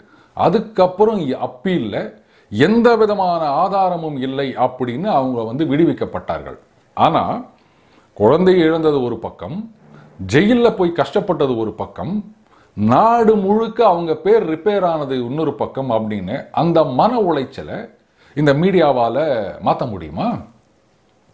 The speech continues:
என்னமா வரிஞ்சு கட்டின்னு ஆர்கியூ பண்ணாங்க, அவங்க தான் குற்றவாளி.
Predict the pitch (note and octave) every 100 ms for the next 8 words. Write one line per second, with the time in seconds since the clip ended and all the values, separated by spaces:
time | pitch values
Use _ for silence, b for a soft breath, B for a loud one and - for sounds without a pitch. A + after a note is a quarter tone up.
0 | F2 G#2+ F3+ G#3+ G#3+ A#3+ C4+ A3 A#3 B3
1 | A#3 A#3 G#3+ A3 A3 G3+ G3+ G3 F3 -
2 | G#2+ D#3+ F#3 F#3 A#3+ A#3 A3 A3+ A#3 A3+
3 | A3+ G#3+ F#3+ -